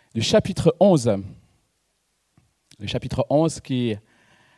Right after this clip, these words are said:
qui nous parle de, qui nous rapporte ce miracle extraordinaire accompli par Christ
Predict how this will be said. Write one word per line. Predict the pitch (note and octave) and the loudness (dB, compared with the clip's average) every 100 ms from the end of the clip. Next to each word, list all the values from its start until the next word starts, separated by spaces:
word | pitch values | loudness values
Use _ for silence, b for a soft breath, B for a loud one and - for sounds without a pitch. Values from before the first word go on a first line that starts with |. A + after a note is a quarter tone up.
| b b _ | b b _
qui | |
nous | A#2 | -10
parle | - B2+ C3 | 0 0 0
de, | A#2 A2+ G#2+ G#2 B B _ _ _ | -2 -4 -4 -8 B B _ _ _
qui | - | -8
nous | A2 | -2
rapporte | A#2 - D3+ C#3+ - | 0 4 2 2 -10
ce | - | -6
miracle | B2 B2 A#2+ B2+ A#2+ G#2 G2 _ _ _ _ _ _ | -2 0 0 -2 -4 -4 -4 _ _ _ _ _ _
extraordinaire | C3 - - B2 A#2 A2 A2+ A#2 - - - _ _ _ _ _ | -8 -6 0 0 2 0 0 -2 -6 -20 -20 _ _ _ _ _
accompli | A#2+ - G#2 A2+ | -8 -6 -2 -2
par | A2 | -2
Christ | - B2+ A#2+ - | -4 -6 -6 -2